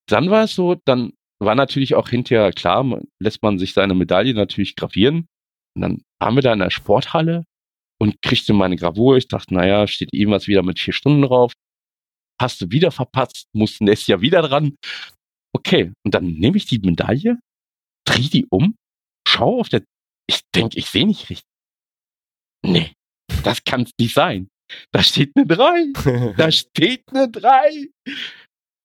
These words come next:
Speaker 1: Ey, das ging
Speaker 2: Wahnsinn,
Speaker 1: so
Speaker 2: ne?
Speaker 1: ein Jubelschrei durch die Halle. Das könnt ihr nicht,
Speaker 2: <laughs>
Speaker 1: könnt ihr euch nicht vorstellen. Ich glaub, mich hat jeder gehört.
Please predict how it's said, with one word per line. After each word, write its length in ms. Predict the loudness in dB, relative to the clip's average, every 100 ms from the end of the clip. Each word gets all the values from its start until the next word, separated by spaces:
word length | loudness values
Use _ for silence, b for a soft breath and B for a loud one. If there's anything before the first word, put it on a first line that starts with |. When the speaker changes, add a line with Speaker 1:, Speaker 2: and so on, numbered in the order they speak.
| _ _ _ -4
Speaker 1:
Ey, 60 |
das 220 | -2 -4 -8
ging 140 | -4
Speaker 2:
Wahnsinn, 340 | -2 -2 -2
Speaker 1:
so 80 | 2 2
Speaker 2:
ne? 40 |
Speaker 1:
ein 180 | 4 4
Jubelschrei 760 | 4 4 2 0 -2 0 0 0
durch 320 | -2 -4 -4
die 120 | -6 -6
Halle. 380 | -4 0 2 0
Das 180 | -2 -2
könnt 180 | -2 0
ihr 60 |
nicht, 160 | 0 0
Speaker 2:
<laughs> 460 | -2 -6 -10 _ -2
Speaker 1:
könnt 180 | -2 -6 0
ihr 160 | 0 2
euch 300 | 2 0 -2 _
nicht 300 | 0 0 -2 -14 _ _ _ -2
vorstellen. 600 | 0 0 -4 -10 -10 -16 _ _ _ _ _ _ _ _
Ich 120 | -2
glaub, 160 | -2 -2
mich 200 | 0 0
hat 100 | 0
jeder 320 | 2 2 2 0
gehört. 460 | 0 0 -2 -4